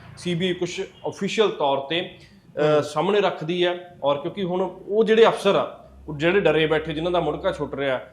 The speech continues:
Speaker 1: ਉਹ ਨਾਲ ਦੇ ਅਫਸਰਾਂ ਨੂੰ ਵੀ ਪਤਾ, ਉਹਨਾਂ ਨੂੰ ਤਾਂ ਪਤਾ ਹੀ ਆ, ਉਹਨਾਂ ਨੂੰ ਰਾਤ ਨੂੰ ਨੀਂਦ ਨਹੀਂ ਆਉਂਦੀ, ਮੈਨੂੰ ਲੱਗਦਾ ਨੀਂਦ ਦੀਆਂ ਗੋਲੀਆਂ ਲੈ ਕੇ ਸੌਂਦੇ ਹੋਣਗੇ ਉਹ ਅਫਸਰ ਵੀ।
Speaker 2: ਹੂੰ। ਹੁਣ ਇਹ ਡਰ ਅਸੀਂ ਕਹਿ ਲਈਏ ਕਿ ਸਟੇਟ ਵਰਸਸ ਸੈਂਟਰ ਏਜੰਸੀ ਹੋ ਗਈ ਹੈ।
Speaker 1: ਹੂੰ।
Speaker 2: ਇਹ ਕਹਿੰਦੇ ਪਤਾ ਲੱਗਿਆ ਕਿ ਵਿਜੀਲੈਂਸ ਚੁੱਪ ਚਪੀਤੇ ਰਿਮਾਂਡ ਲੈਣਾ ਚਾਹੁੰਦੀ ਸੀ,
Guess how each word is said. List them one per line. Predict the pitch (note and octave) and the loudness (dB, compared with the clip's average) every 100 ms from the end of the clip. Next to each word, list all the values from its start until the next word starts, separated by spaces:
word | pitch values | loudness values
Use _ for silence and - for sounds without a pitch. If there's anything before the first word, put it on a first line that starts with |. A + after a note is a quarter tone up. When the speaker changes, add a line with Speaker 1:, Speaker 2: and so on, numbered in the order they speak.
| - | -4
Speaker 1:
ਉਹ | F#3+ | 2
ਨਾਲ | E3+ D3+ D3+ | 4 6 4
ਦੇ | E3+ | 2
ਅਫਸਰਾਂ | F#3+ F#3+ G3+ | 0 0 0
ਨੂੰ | G3+ | 0
ਵੀ | G#3 | 0
ਪਤਾ, | G#3 G3 G3 | 0 2 2
ਉਹਨਾਂ | G3+ G#3 | 4 2
ਨੂੰ | G3+ | 2
ਤਾਂ | F#3+ | 0
ਪਤਾ | D#3+ D3 | -2 -2
ਹੀ | C#3+ C3 | -2 -2
ਆ, | A2+ - _ | -6 -12 _
ਉਹਨਾਂ | D#3+ F#3+ | -4 0
ਨੂੰ | F3 | 4
ਰਾਤ | E3+ | 4
ਨੂੰ | F3 F3+ | 4 0
ਨੀਂਦ | E3+ E3 | -2 -2
ਨਹੀਂ | E3 | -2
ਆਉਂਦੀ, | D#3+ E3 | -2 -2
ਮੈਨੂੰ | D#3+ | -4
ਲੱਗਦਾ | D#3 D#3+ | -2 -2
ਨੀਂਦ | D#3 D3 | -2 -2
ਦੀਆਂ | D3+ | -2
ਗੋਲੀਆਂ | C#3+ C#3+ C#3+ | -2 -4 -4
ਲੈ | C#3+ | -4
ਕੇ | C#3 C#3 | -6 -6
ਸੌਂਦੇ | C3 C3 | -8 -6
ਹੋਣਗੇ | C3 C3 B2+ B2 | -6 -8 -8 -8
ਉਹ | B2 | -8
ਅਫਸਰ | A#2+ A#2+ | -12 -16
ਵੀ। | A2 G#2+ _ _ _ C#3 | -18 -20 _ _ _ -20
Speaker 2:
ਹੂੰ। | C3 B2 _ _ _ _ E3 | -20 -20 _ _ _ _ -2
ਹੁਣ | F#3+ | 0
ਇਹ | G#3+ G3 | 0 2
ਡਰ | E3 D#3+ E3 F3 - - - E3 | 6 6 4 0 -4 -16 -8 -6
ਅਸੀਂ | - G3 | -4 -2
ਕਹਿ | E3+ F3 | 2 4
ਲਈਏ | F#3+ F#3+ | 4 0
ਕਿ | G3+ A3 - _ | -2 -8 -10 _
ਸਟੇਟ | - - - F#3 F#3+ G3 | -20 -14 0 2 4 2
ਵਰਸਸ | F#3 F3 G3 F3 - _ | -2 0 -4 -4 -12 _
ਸੈਂਟਰ | - - F#3+ F#3+ A3 | -8 0 0 0 -2
ਏਜੰਸੀ | F#3 E3+ D#3+ F#3 | 0 0 -2 -4
ਹੋ | D3 C#3+ | -4 -4
ਗਈ | C#3+ C#3 | -6 -6
ਹੈ। | C3 C3 - | -8 -10 -10
Speaker 1:
ਹੂੰ। | B2 G#2 G#2 _ B3 | -8 -8 -12 _ -6
Speaker 2:
ਇਹ | C#4 D4 | -6 0
ਕਹਿੰਦੇ | B3+ B3+ | 2 2
ਪਤਾ | B3+ A3 G#3+ | 2 2 4
ਲੱਗਿਆ | F#3+ D#3+ F#3+ | 4 2 -2
ਕਿ | G3+ A3 | -2 -4
ਵਿਜੀਲੈਂਸ | G3 F3+ G#3 G#3 G#3 | -4 -2 -2 -4 -6
ਚੁੱਪ | G#3+ G3+ F#3+ | -6 -4 -4
ਚਪੀਤੇ | G3 F#3+ G3+ A3 | -6 -6 -4 0
ਰਿਮਾਂਡ | G3+ F3+ D#3 D#3 | 2 4 2 2
ਲੈਣਾ | E3 F3 | 2 2
ਚਾਹੁੰਦੀ | F3 F3 G3 G3 | 0 -2 -2 -4
ਸੀ, | F#3+ F#3+ | -4 -6